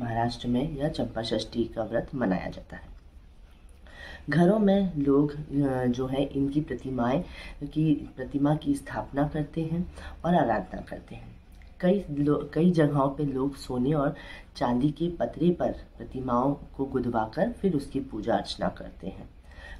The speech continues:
प्रदेश में, अ, इंदौर, खंडवा, बुरहानपुर के अलावा महाराष्ट्र में इसे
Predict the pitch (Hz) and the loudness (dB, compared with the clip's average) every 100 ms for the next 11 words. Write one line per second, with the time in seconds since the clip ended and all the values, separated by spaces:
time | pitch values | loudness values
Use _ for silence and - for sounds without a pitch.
0 | - 170 165 208 - 175 160 160 - - | 0 4 6 4 2 2 2 0 -8 -20
1 | - 143 139 135 135 143 139 139 131 135 | -18 -4 0 0 0 0 2 4 4 2
2 | - - - - - - - 120 120 120 | -4 -18 -20 -20 -20 -20 -10 -4 0 4
3 | 123 - - - - - 120 127 117 117 | 2 0 -12 -20 -20 -16 -4 -4 -2 0
4 | 117 127 143 143 - 139 135 120 110 104 | 0 2 0 0 2 2 2 -4 -4 -4
5 | 120 165 - - - 127 131 123 156 175 | -4 -6 -10 -18 -10 -4 -2 0 0 0
6 | 165 143 143 - - - 139 - | 0 2 2 0 -10 -2 -2 -2